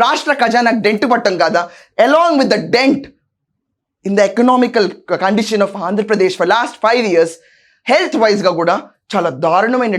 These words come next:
డెంట్ కొట్టి వెళ్ళిపోయి, మారని మసక కింద జనాల ఆరోగ్యం రికవర్ అయిన పరిస్థితుల్లో రాష్ట్ర ఖజానా, జనాలు ఇద్దరూ దోచివేయబడ్డారు. అంతిమ లబ్ధిదారుడు పేరు బయటకు వచ్చిన రోజు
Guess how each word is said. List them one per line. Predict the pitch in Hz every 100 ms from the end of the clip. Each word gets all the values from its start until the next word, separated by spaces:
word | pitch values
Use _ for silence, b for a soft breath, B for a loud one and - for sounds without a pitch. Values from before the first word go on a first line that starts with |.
| -
డెంట్ | 180 180 190
కొట్టి | 185 175
వెళ్ళిపోయి, | 165 175 156 143 - b b 160 180
మారని | 202 254 277 220 175 165
మసక | 202 - 277
కింద | 202 170 202 202
జనాల | 202 240 220 185
ఆరోగ్యం | 208 226 208 202 180
రికవర్ | 202 285 240
అయిన | 208 196 196
పరిస్థితుల్లో | 185 185 180 196 208 B B - 208
రాష్ట్ర | 226 - 220 220
ఖజానా, | 233 214 285 302 269 185
జనాలు | 196 190 165 - - _ _ _ 165
ఇద్దరూ | 165 214 202 180
దోచివేయబడ్డారు. | 185 190 190 160 135 - 131 _ _ _ _ _ _ 196
అంతిమ | 240 254 339 320 247
లబ్ధిదారుడు | 220 226 214 208 202 202
పేరు | 214 262 220 180
బయటకు | 208 247 220
వచ్చిన | 208 202 185
రోజు | 185 185